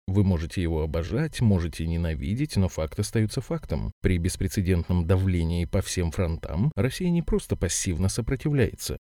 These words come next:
но и продавливает, в том числе и силой оружия, свои интересы. Боевики И Г, запрещенные на территории России организация, призывали к джихаду в России.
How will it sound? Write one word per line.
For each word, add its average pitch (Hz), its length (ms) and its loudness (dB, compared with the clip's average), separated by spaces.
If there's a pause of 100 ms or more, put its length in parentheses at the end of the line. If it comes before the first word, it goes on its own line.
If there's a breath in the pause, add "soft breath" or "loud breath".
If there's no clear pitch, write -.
но 110 240 6
и 123 120 2
продавливает, 110 960 0
в - 100 -16
том 90 220 2
числе 87 440 -2
и 85 40 0
силой 85 400 2
оружия, 90 500 0 (100)
свои 82 540 0
интересы. 107 800 2 (440)
Боевики 175 600 2
И 101 40 2
Г, 92 360 2
запрещенные 95 640 4
на 95 100 8
территории 87 560 2 (120)
России 87 340 0
организация, 85 840 0 (100)
призывали 156 460 2
к 110 80 -2
джихаду 98 500 2
в 113 60 4
России. - 480 -2